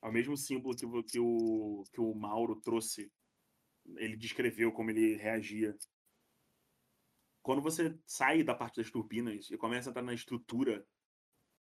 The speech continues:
nenhuma pessoa parece notar a mesma coisa que você. Mas em diversos pedaços do passeio. Sempre que você olha pra trás, você vê um símbolo desse.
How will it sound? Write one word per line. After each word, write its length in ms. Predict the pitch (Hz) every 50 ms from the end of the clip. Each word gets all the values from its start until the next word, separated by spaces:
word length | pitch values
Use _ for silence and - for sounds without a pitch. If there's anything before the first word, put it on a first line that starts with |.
| _ _ _ _ _ _ _ _ _ _ _ _ _ _
nenhuma 760 | - 127 131 131 127 127 127 139 165 190 208 214 220 214 220
pessoa 500 | - 196 170 165 - - 139 143 147 147
parece 320 | - 131 123 127 120 - 139
notar 360 | 135 135 - - - 107 107
a 80 | 110 113
mesma 220 | 110 110 107 107
coisa 200 | 107 110 107 110
que 100 | - -
você. 380 | 110 113 107 - - 104 98 92 - _ _ _ _ _ _ _ _ _ _
Mas 720 | - 110 104 107 110 110 110 110 110 110 110 110 110 104
em 160 | 110 117 117 117
diversos 480 | 113 120 117 117 123 120 - - -
pedaços 680 | - - 160 147 110 104 117 - - - 101 - - _ _ _ _ _ -
do 100 | 113 110
passeio. 500 | - 110 101 - - 104 101 98 98 90 - - _ _ _ _ _ _ _ _ _ _ _ _ _ _ _ _ _ _ _ _ _ _ _ _ _ _ _ _ _ _ _ _ _ _ _ _
Sempre 220 | _ - 120 117 117
que 60 | -
você 180 | 147 147 143 -
olha 140 | 135 131 127
pra 160 | - 120 117
trás, 400 | - 117 110 113 117 120 120 117
você 280 | 120 113 113 - 127 110
vê 120 | 110 113
um 80 | 113 113
símbolo 340 | 113 - 113 104 113 113 107
desse. 380 | 107 90 - - - - -